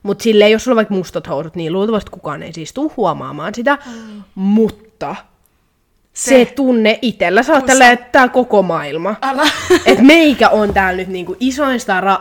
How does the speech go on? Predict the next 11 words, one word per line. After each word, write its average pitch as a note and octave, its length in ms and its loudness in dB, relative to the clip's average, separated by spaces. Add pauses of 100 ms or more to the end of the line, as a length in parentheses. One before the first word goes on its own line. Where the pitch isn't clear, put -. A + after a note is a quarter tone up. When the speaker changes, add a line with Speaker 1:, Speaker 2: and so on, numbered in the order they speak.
(100)
Speaker 1:
koska F#3+ 280 -8
kaikki A#3+ 500 -2
näkee E3+ 560 -4 (100)
ja E3 100 -6
haistaa E3+ 640 -4
ja D#3+ 200 -8 (100)
Speaker 2:
Joo. A3+ 320 -4
Speaker 1:
huomaa E3 480 0
tän. D3 340 -10
Vaikka B3 200 -10
luultavasti D#4+ 340 -8